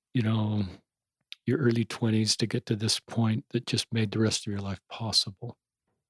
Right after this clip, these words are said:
And I think you have a great life ahead of you. And I think whoever you spend l-, your life with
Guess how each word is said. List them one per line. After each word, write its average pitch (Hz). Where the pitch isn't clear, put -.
And 120
I 120
think 131
you 127
have 113
a 113
great 120
life 110
ahead 104
of 104
you. 107
And 107
I 117
think 143
whoever 123
you 120
spend 113
l-, 110
your 117
life 110
with 113